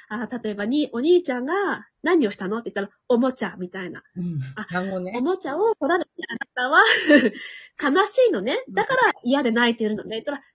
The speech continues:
Speaker 1: うんってなるんです。だから、
Speaker 2: うん。
Speaker 1: めんどくさいけれども、
Speaker 2: うん。
Speaker 1: 一つ一つ、あなたが今感じていることを言葉にするっていうのを心がけています。
Speaker 2: うん。うん。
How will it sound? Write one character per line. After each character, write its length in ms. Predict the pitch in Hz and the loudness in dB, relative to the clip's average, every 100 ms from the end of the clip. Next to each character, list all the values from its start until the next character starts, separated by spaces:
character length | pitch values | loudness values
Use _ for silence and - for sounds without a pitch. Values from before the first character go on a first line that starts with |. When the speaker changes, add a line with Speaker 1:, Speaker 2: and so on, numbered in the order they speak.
| - | 2
Speaker 1:
う 200 | 269 254 | 4 2
ん 40 | |
っ 20 | 185 | -4
て 160 | - | -6
な 100 | 196 | -6
る 120 | 185 190 | -6 -10
ん 20 | |
で 100 | 190 | -14
す。 100 | _ _ | _ _
だ 80 | |
か 60 | 240 | -6
ら、 40 | 226 | -4
Speaker 2:
う 40 | |
ん。 40 | |
Speaker 1:
め 140 | 151 392 | -4 -2
ん 60 | |
ど 80 | 480 | -2
く 120 | 480 | -2
さ 100 | 508 523 480 | -4 -4 -2
い 20 | |
け 100 | 415 | 0
れ 80 | 359 | -2
ど 100 | 311 | -2
も、 160 | 339 381 | -2 -4
Speaker 2:
う 20 | |
ん。 20 | - - - - | -6 -16 -18 -10
Speaker 1:
一 180 | - 480 | -4 -2
つ 40 | - 494 | 0 -2
一 140 | 466 | -2
つ、 180 | 453 220 | -4 -6
あ 80 | - | -2
な 120 | 359 | -2
た 80 | 381 | 0
が 60 | 269 | 0
今 140 | 220 | -2
感 180 | - 294 | -2 -2
じ 100 | 320 | 0
て 80 | 339 | -2
い 40 | |
る 100 | 330 | -2
こ 100 | 294 | -4
と 100 | 285 | -6
を 60 | 262 | -6
言 280 | 233 233 339 | -6 -4 0
葉 100 | 427 | 0
に 120 | 269 | -2
す 120 | 208 | -6
る 160 | 202 202 | -10 -10
っ 40 | |
て 80 | - | -10
い 120 | 196 202 | -10 -8
う 60 | |
の 420 | 190 214 269 285 | -10 -8 -6 -6
を 80 | 196 | -6
心 380 | 170 160 202 202 | -10 -14 -12 -8
が 100 | 208 | -8
け 100 | 170 | -10
て 220 | - - | -18 -20
い 100 | - | -20
ま 120 | 185 170 | -20 _
す。 120 | 170 | -12
Speaker 2:
う 80 | |
ん。 0 | |
う 20 | |
ん。 100 | 180 | -10